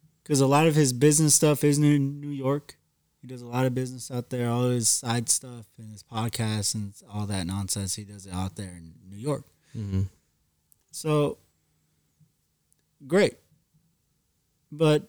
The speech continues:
Speaker 1: Kyrie's the one that was like, "Oh, let's go to the Nets. Like, the Nets are here. Like, they're nice. They're the new, they're the new toy."
Speaker 2: Mm-hmm.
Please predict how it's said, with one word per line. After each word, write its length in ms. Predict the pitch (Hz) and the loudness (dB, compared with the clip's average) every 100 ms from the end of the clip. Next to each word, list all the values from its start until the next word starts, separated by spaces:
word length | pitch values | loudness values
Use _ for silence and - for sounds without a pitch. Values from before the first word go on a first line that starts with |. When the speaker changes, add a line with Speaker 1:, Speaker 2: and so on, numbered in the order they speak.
| _ - | _ 2
Speaker 1:
Kyrie's 460 | 160 160 208 240 | 6 8 8 8
the 60 | 175 | 6
one 200 | 165 156 | 6 6
that 160 | 147 139 | 6 6
was 200 | 139 131 | 4 4
like, 160 | 131 | 2
"Oh, 180 | 156 180 | 6 6
let's 200 | 160 156 | 8 6
go 120 | 165 | 8
to 60 | 151 | 8
the 100 | 135 | 8
Nets. 520 | 147 175 143 - - | 6 4 2 -2 -6
Like, 220 | 135 120 - | -6 -8 -4
the 80 | 127 | -2
Nets 320 | 135 127 - | -2 -2 0
are 40 | |
here. 340 | 123 131 123 120 | 4 6 6 4
Like, 180 | 113 110 | 0 0
they're 140 | 120 | -2
nice. 400 | 113 117 113 104 | -2 -4 -8 -14
They're 400 | - 110 113 110 - - | -16 -12 -8 -8 -8 -16
the 100 | 123 | -14
new, 360 | 127 131 123 123 | -2 4 4 4
they're 260 | 147 151 | 2 4
the 160 | 165 160 | 8 10
new 180 | 160 147 | 10 6
toy." 380 | - 135 101 98 _ _ - | 4 4 4 -2 _ _ -18
Speaker 2:
Mm-hmm. 240 | 101 98 | -14 -14